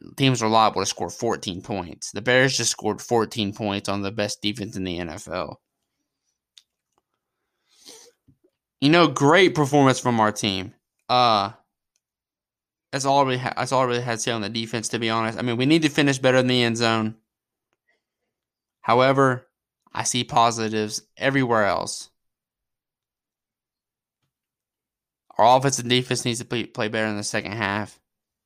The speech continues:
But, like I said, man, I mean, I like our performance. I don't really know what else to say, man. I liked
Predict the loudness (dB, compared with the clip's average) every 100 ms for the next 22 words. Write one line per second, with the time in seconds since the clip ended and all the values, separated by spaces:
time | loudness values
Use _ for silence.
0 | _ _ _ _ _ _ _ _ 2 4
1 | 2 -2 _ _ _ _ _ _ _ _
2 | _ _ -6 -2 0 4 4 4 2 2
3 | 2 4 4 4 2 -2 0 0 2 2
4 | 2 2 2 4 2 0 -2 0 0 0
5 | 0 0 2 2 2 -2 -12